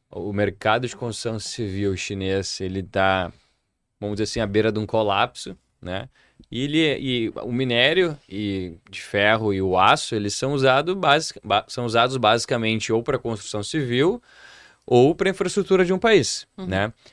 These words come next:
Speaker 1: A grande construção do mundo se dá na China, né? Tanto em construção civil, agora, mas foi no passado, né? Pri-, principalmente no final da, na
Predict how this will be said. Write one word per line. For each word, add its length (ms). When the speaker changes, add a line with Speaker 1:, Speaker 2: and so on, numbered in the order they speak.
Speaker 1:
A 100
grande 460
construção 1000
do 240
mundo 480
se 180
dá 400
na 140
China, 460
né? 180
Tanto 300
em 40
construção 300
civil, 540
agora, 640
mas 200
foi 220
no 140
passado, 580
né? 200
Pri-, 200
principalmente 580
no 120
final 320
da, 60
na 220